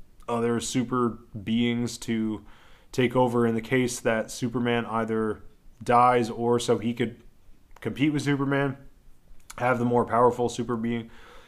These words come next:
John Henry Irons forging his steel suit. Oh, dude, steel. <coughs> I'm surprised Reign of Superman isn't my favorite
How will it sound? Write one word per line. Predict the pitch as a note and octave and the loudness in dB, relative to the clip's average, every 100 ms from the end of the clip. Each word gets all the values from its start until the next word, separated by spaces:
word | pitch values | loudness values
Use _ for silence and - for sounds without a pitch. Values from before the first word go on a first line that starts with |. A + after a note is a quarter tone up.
| - - - | -20 -20 2
John | C#3+ C#3+ | 6 6
Henry | C3 C#3+ C#3 | 6 2 2
Irons | A#2 C3 C#3+ C#3+ B2+ | 4 4 4 2 -2
forging | - D3+ D#3 C#3+ C#3 | -4 0 2 2 2
his | C3+ - | 2 0
steel | - D#3+ D#3+ | 0 4 4
suit. | D#3 - C#4 C4+ B3+ - G#3 | 2 0 4 4 4 2 4
Oh, | G#3 F#3 D#3 C3 | 6 6 4 2
dude, | C#3+ C#3+ B2 G#2+ - | 2 4 4 0 -6
steel. | - - C#3+ D3+ D#3+ D#3 - - - - - - - - | -8 0 4 6 4 2 -8 -20 -20 -20 -20 -20 -20 -20
<coughs> | - - - - - - | -20 -20 -20 -20 8 12
I'm | - - A3 F#3+ D#3 | 12 10 6 6 2
surprised | E3 C#3 D#3+ C#3+ | 0 6 8 8
Reign | C#3+ C#3+ | 8 8
of | B2 | 4
Superman | - C3 B2+ A#2+ A#2 | 0 -2 0 0 2
isn't | A#2+ A#2+ A2+ | 0 -2 -2
my | A2+ | -4
favorite | A2 A#2 A2+ A2 | -2 -2 -2 -4